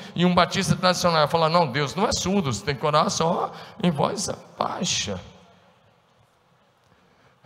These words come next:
E o presbiteriano ia falar o quê? "Não, peraí, ô, que história é essa aí de, desse negócio aí?" "Não, os dons não existem não, que história é essa?"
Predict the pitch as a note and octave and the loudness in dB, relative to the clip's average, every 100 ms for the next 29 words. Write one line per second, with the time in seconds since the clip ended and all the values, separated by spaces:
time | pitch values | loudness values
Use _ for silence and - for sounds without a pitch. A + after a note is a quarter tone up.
0 | - - - - - - _ _ - E3 | -6 -6 -12 -18 -20 -20 _ _ -4 0
1 | F#3+ A3 G#3 A3 G#3+ A3+ A#3+ A3+ G#3+ - | 4 4 4 4 4 4 4 2 2 2
2 | - - G3+ D3 D#3+ B3+ - G3 A#4+ G#4+ | 0 0 2 4 4 4 2 4 4 4
3 | A4+ - C#3 B2+ A#2+ - - A3 D4 C#4+ | 4 2 2 2 0 -2 -2 -2 0 -2
4 | - - D#3 C3+ C3 B2+ A#2 B2 A2+ B2+ | -2 0 0 0 -4 -6 -6 -8 -6 -4
5 | A#2 A#2 - A2 F2+ - - - _ _ | -2 -2 -2 -6 -6 -16 -20 -20 _ _
6 | _ _ _ _ _ _ _ - _ _ | _ _ _ _ _ _ _ -20 _ _
7 | _ _ _ - D3 F#3+ G#2+ C#3+ F#3+ A3 | _ _ _ 2 4 4 2 2 2 -2
8 | D4+ G3 A#3+ - F3+ D3+ A3+ F3+ C3+ - | -2 -2 -4 -2 0 0 -4 -4 -4 -4
9 | F#4+ A4 A4+ - - | -2 -2 -2 -2 -6